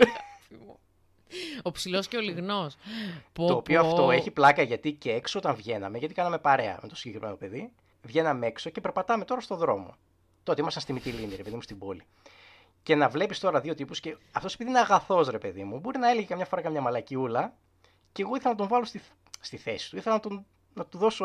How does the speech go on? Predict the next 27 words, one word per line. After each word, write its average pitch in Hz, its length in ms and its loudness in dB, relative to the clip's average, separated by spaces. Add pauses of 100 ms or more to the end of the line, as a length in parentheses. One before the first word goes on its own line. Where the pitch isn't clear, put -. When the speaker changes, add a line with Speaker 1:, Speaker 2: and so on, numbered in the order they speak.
(120)
Speaker 2:
με 175 100 2
ένταση, 156 320 2
ρε 123 80 -6
παιδί 131 140 -6
μου, 196 60 -6
να 180 80 -2
καταλάβει 160 380 -2
ότι 156 160 -10
δεν. 139 140 -12 (320)
Και - 60 -20
του 147 80 -4
έλεγα, 180 140 -2 (140)
«Ε, - 120 -12 (260)
Μάρια, 147 240 4
σταμάτα 185 280 6
τώρα 147 120 4
τις 127 100 -2
μαλακίες, 127 300 2
θα 175 60 -8
σε 160 120 0
δώσω 151 200 0
μία, 226 100 2
θα 202 60 -4
σε - 100 -6
διαλύσω», 160 420 0
ξέρω 107 260 -4
εγώ. 95 200 -10